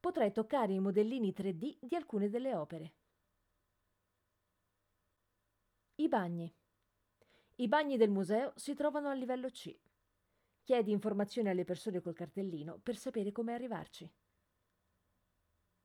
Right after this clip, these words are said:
Uscita. Quando hai finito la visita al Castello Gamba, puoi scendere le scale fino al piano terra o usare l'ascensore per tornare all'inizio del percorso.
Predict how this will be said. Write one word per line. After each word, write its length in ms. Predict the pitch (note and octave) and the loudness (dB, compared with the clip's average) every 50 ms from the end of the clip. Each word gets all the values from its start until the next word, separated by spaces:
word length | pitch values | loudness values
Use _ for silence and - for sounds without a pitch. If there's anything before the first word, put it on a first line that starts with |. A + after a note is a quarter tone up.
| _ _ _ _ _ _ _ _ - | _ _ _ _ _ _ _ _ -4
Uscita. 600 | D#4+ D#4+ D#4 - - G#3+ F3 D#3+ - D#3+ D#3+ - _ _ _ _ _ _ _ _ _ _ _ _ _ _ _ _ _ _ _ _ _ _ _ _ _ _ _ _ | -4 -4 -4 -4 -6 -6 -6 -6 -8 -12 -12 -12 _ _ _ _ _ _ _ _ _ _ _ _ _ _ _ _ _ _ _ _ _ _ _ _ _ _ _ _
Quando 280 | - C#4 D4 D4 C#4 | -6 -4 -2 2 2
hai 120 | B3 A#3 A3 | 4 4 4
finito 360 | - A#3 A3 A#3+ A#3+ - A#3+ | 2 0 0 0 0 0 0
la 120 | G3+ F#3 | 0 2
visita 340 | E3 G#3 A3+ G3 A3+ G#3+ - | 2 0 0 0 -2 -2 -2
al 80 | F#3 E3 | -2 -4
Castello 400 | - F3+ - - F#3+ F3+ E3+ E3 | -4 -10 -8 -6 -4 -4 -4 -4
Gamba, 480 | D#3+ D#3+ D3+ D3 D3 D3 C#3+ D#3 E3 _ _ _ _ _ _ - | -4 -6 -8 -8 -10 -10 -10 -12 -12 _ _ _ _ _ _ 2
puoi 140 | A3+ A3+ | 2 2
scendere 420 | A3+ - - D#4 D#4 C#4+ C#4 A#3+ A3+ | 2 2 0 -2 0 0 2 2 4
le 120 | G#3 G3+ | 2 2
scale 300 | G3+ - - C4+ B3+ A3+ | 0 0 0 2 2 2
fino 200 | A3+ - G#3 G3+ | 2 0 -2 -2
al 80 | F#3+ F#3+ | -2 -2
piano 220 | - G3+ F#3+ F#3 | -2 -2 -2 -2
terra 500 | F#3 F#3+ E3+ D#3+ D#3 D3 C#3+ D#3 D#3 D#3 | -2 -2 -2 -2 -2 -4 -4 -4 -2 0
o 80 | E3+ E3+ | 0 0
usare 360 | E3 F3 E3 F#3+ F#3+ E3 E3 | 0 -2 -2 -2 -2 -2 -2
l'ascensore 720 | D3 D3+ D3+ - - F3 F3 - - A#3 B3+ C4+ C4+ C#4 - - | -6 -6 -8 -8 -8 -8 -8 -8 -6 -6 -6 -4 -6 -8 -10 -6
per 140 | - C4+ | -6 -6
tornare 400 | C4 - D#4 D4 C#4+ A#3 G3 F#3 | -4 -4 -6 -2 0 0 0 2
all'inizio 440 | G3 G#3 A3 A#3 A3+ G#3+ G#3 - A#3 | 0 0 0 -2 -4 -4 -4 -4 -6
del 140 | G#3+ A3 G#3+ | -6 -6 -6
percorso. 680 | G#3 A#3+ A3+ - - - - - - - - - D#3+ | -6 -8 -10 -10 -12 -14 -14 -14 -18 -18 -18 -18 -18